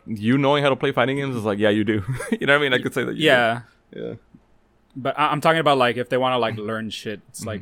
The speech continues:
Speaker 1: Mm-hmm.
Speaker 2: yeah, I'm not really the person to go to. At, at best, I can teach you how to play fighting. I can, I can give you the basics you'll need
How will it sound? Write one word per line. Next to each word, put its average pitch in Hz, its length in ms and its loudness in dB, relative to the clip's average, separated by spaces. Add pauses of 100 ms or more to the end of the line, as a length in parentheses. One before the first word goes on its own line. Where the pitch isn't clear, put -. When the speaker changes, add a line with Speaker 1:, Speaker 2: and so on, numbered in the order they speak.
Speaker 1:
Mm-hmm. 120 60 -10
Speaker 2:
yeah, 110 240 -12
I'm 110 140 -12
not 110 160 -8
really 104 220 -10
the 107 180 -6
person 113 340 -8
to 110 60 -10
go 113 140 -8
to. 120 220 -8
At, 131 240 -2
at 127 200 0
best, 160 380 0
I 139 80 -2
can 139 180 -4
teach 151 320 -8
you 147 100 -4
how 135 120 0
to 135 100 0
play 131 220 -4
fighting. 135 440 -2
I 147 80 0
can, 175 220 -4 (420)
I 165 100 6
can 190 240 0
give 185 240 0
you 208 200 0
the 143 160 -4
basics 151 520 -2
you'll 143 160 -2
need 135 420 -4